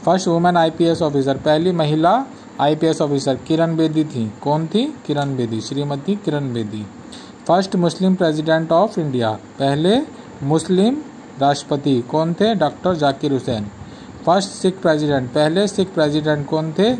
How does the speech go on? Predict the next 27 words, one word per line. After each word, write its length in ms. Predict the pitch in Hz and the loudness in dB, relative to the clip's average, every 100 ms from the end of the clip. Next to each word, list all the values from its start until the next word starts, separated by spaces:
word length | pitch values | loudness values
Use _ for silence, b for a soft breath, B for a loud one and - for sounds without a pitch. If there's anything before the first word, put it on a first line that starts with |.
| 143 | -2
ज्ञानी 380 | 139 143 170 220 | 0 0 2 0
जैल 320 | 147 143 135 | 2 2 2
सिंह। 280 | 127 113 107 - - - - | -2 -6 -6 -10 -18 -14 -6
कौन 240 | 135 147 | -4 -2
थे? 160 | 185 277 - - - - - - - - - - - - 123 | 0 0 -2 -14 -20 -20 -20 -20 -20 -20 -20 -20 -20 -16 -8
ज्ञानी 440 | 120 139 147 214 294 | -2 0 2 0 0
जैल 300 | 135 127 123 | -2 0 0
सिंह। 260 | 110 110 104 - - B B B - - | -2 -6 -8 -12 -20 B B B -14 0
First 260 | 175 202 208 | 2 2 2
woman 360 | 180 180 190 | 2 4 4
president 500 | 190 175 175 175 175 | 4 2 2 2 2
of 100 | 170 | 2
India, 260 | 160 139 139 | 0 0 0
भारत 340 | 139 151 170 - | 2 2 0 -2
की 60 | 190 | 0
पहली 340 | 170 160 180 | 2 4 2
महिला 400 | 170 156 160 190 254 202 | 2 2 4 4 4 2
राष्ट्रपति, 600 | 151 143 - 139 135 123 | 2 0 0 -6 -4 -4
तो 120 | 143 | 0
पहली 260 | 156 160 | 0 2
महिला 260 | 170 165 165 | 2 2 2
राष्ट्रपति 520 | 160 151 - 156 160 | 2 0 -2 -2 -2
थी 200 | 165 220 285 B B - | 0 0 -2 B B -4
श्रीमती 520 | 151 160 156 156 214 | 0 2 0 0 0
प्रतिभा 480 | 185 156 151 165 196 | 0 0 0 2 2
देव 260 | 156 147 135 | 2 0 0
सिंह 260 | 175 202 | 0 0